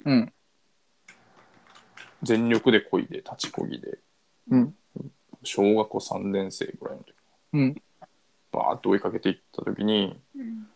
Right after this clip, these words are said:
Speaker 2: なんかね、マンホールの上を通った時に、
Speaker 1: うわぁ。
Speaker 2: 思いっきり、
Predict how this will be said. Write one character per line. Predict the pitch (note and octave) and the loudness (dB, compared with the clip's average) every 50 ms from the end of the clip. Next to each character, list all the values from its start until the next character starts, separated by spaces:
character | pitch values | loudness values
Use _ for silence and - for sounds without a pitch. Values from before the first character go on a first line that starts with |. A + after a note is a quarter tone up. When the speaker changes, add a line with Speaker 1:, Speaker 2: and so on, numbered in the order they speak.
| _ _ _ - | _ _ _ -2
Speaker 2:
な | A2 G#2 | -2 0
ん | |
か | G2+ F2+ | 0 -2
ね、 | F2 | -2
マ | F2+ G2 G#2 A2+ | 2 2 4 4
ン | B2 B2+ B2 | 4 2 4
ホ | C3+ E3 F#3 F#3+ | 6 6 8 8
ー | |
ル | D3+ A#2+ | 6 6
の | G#2+ G2+ G2 | 4 4 4
上 | G2 G2 | 4 4
を | F#2+ | 2
通 | - - G2 | 2 2 0
っ | F#2 - | 0 0
た | - - | -2 -12
時 | - - _ - | -20 -20 _ -16
に、 | - - - - - - _ _ - | -16 -14 -14 -14 -16 -18 _ _ 0
Speaker 1:
う | E3+ | 4
わ | E3+ F3+ F3+ E3+ D#3+ E3 E3 D3+ C#3+ | 6 8 10 10 12 12 12 10 10
ぁ。 | - - - - _ _ _ _ _ - - - - _ _ _ _ _ _ _ _ _ _ _ _ _ _ _ _ _ _ _ _ _ _ _ _ _ _ _ - - - _ _ _ - - | 8 2 -4 -12 _ _ _ _ _ -20 -20 -20 -20 _ _ _ _ _ _ _ _ _ _ _ _ _ _ _ _ _ _ _ _ _ _ _ _ _ _ _ -18 -18 -18 _ _ _ -4 0
Speaker 2:
思 | B2 B2 B2+ | 4 4 4
い | C3 | 4
っ | - _ _ _ _ - | 2 _ _ _ _ 2
き | - C#3+ | 4 4
り、 | C#3+ D3 C#3+ C#3+ C3 | 4 4 2 -2 -4